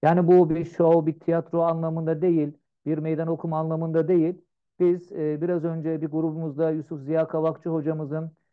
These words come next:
iltifatlarıyla, e, bizi onura etmişti. Bu anlamda futuristik denilen meselenin aslında fıkıhta farazi fıkıh meselesi olduğunu,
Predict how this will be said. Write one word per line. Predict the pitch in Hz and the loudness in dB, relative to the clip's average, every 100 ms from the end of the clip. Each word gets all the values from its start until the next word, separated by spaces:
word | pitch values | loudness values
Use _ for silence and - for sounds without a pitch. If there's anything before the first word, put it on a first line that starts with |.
| _ | _
iltifatlarıyla, | - 143 - 160 165 160 165 156 147 147 139 135 | -6 -6 0 0 4 6 6 6 6 4 2 0
e, | 131 | 0
bizi | 139 156 156 135 | -2 0 0 -2
onura | 135 151 165 | -4 -2 0
etmişti. | 196 170 139 - 131 165 269 _ _ _ _ - | 0 -2 -8 -6 -4 -4 -6 _ _ _ _ -2
Bu | 185 | 0
anlamda | 214 196 175 143 156 165 _ _ _ | 2 0 0 0 -2 -4 _ _ _
futuristik | - 180 185 - 214 - | -6 0 0 0 -10 -2
denilen | 170 170 175 180 | 0 0 0 -2
meselenin | 127 131 147 147 139 156 196 | -4 -10 -6 -2 -2 -2 -6
aslında | 151 - - 160 170 185 | -6 -8 -10 -4 -2 -2
fıkıhta | 151 - 151 143 185 | -4 -4 -4 -2 -2
farazi | 190 156 160 156 170 170 | -2 0 2 2 0 -2
fıkıh | - 135 175 | -4 -6 -4
meselesi | 165 139 143 131 131 | -4 -6 -4 -4 -4
olduğunu, | 135 175 180 180 185 | -2 0 2 0 -2